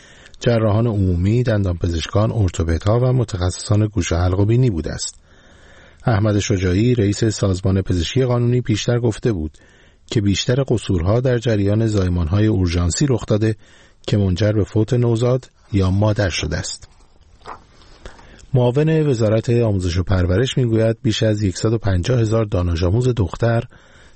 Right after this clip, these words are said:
در سال تحصیلی جاری ترک تحصیل کردند. عباس سلطانیان، معاون آموزش دورهٔ متوسطهٔ دوم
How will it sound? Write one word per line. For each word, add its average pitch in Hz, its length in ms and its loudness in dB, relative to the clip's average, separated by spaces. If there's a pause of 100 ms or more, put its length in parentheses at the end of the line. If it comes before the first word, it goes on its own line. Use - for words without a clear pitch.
در 95 180 2
سال 120 440 0 (160)
تحصیلی 101 680 0
جاری 117 400 0 (220)
ترک 98 340 -2
تحصیل 104 440 0
کردند. 78 500 -4 (640)
عباس 107 360 0
سلطانیان، 95 880 0
معاون 107 440 2
آموزش 98 520 0
دورهٔ 92 280 2
متوسطهٔ 90 840 0
دوم 107 540 0